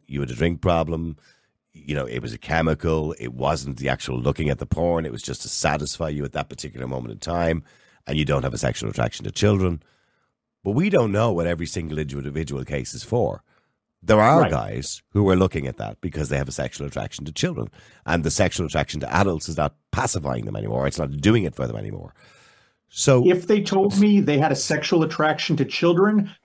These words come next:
Speaker 2: I would let them know that that is not a pornography
Speaker 1: Would you not
Speaker 2: addiction,
Speaker 1: report them?
Speaker 2: and that is beyond my scope of help.
Speaker 1: Would you not report them?
Speaker 2: No.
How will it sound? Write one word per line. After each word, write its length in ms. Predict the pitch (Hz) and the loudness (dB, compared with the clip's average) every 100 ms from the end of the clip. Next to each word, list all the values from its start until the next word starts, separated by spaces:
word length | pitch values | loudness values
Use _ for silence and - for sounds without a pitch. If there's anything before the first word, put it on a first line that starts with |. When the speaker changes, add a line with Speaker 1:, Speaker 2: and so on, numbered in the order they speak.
| _ | _
Speaker 2:
I 160 | 123 165 | 4 6
would 180 | 180 | 6
let 280 | 165 165 165 | 6 4 2
them 260 | 170 147 127 | 2 4 4
know 460 | 139 156 120 113 - - | 4 4 4 2 -6 -2
that 260 | 123 123 98 | -2 0 2
that 320 | 123 151 - | 4 4 4
is 220 | 123 110 | 2 2
not 420 | 113 127 165 165 | 0 2 0 2
a 80 | 123 120 | 0 2
pornography 760 | 135 117 127 135 131 - 117 101 | 2 4 4 2 0 -2 2 2
Speaker 1:
Would 240 | 85 101 | 2 0
you 60 | 110 | 0
not 80 | |
Speaker 2:
addiction, 120 | 107 107 | 0 2
Speaker 1:
report 280 | 135 117 | 2 0
them? 100 | - | 0
Speaker 2:
and 160 | 127 113 - | 0 0 0
that 120 | 143 | 2
is 100 | 143 | 2
beyond 540 | 101 143 147 151 147 131 | 4 6 8 8 8 6
my 200 | 120 120 | 4 0
scope 440 | - - 127 - | -2 0 0 2
of 160 | 98 - | -2 0
help. 320 | 107 82 _ _ - | -4 -4 _ _ -8
Speaker 1:
Would 140 | 92 | -8
you 40 | 95 | -6
not 140 | 101 | -12
report 320 | 85 113 110 | -8 -8 -8
them? 160 | - - _ _ _ _ _ _ _ _ _ _ _ _ _ _ _ - | -12 -20 _ _ _ _ _ _ _ _ _ _ _ _ _ _ _ 2
Speaker 2:
No. 340 | 110 92 - | 4 4 0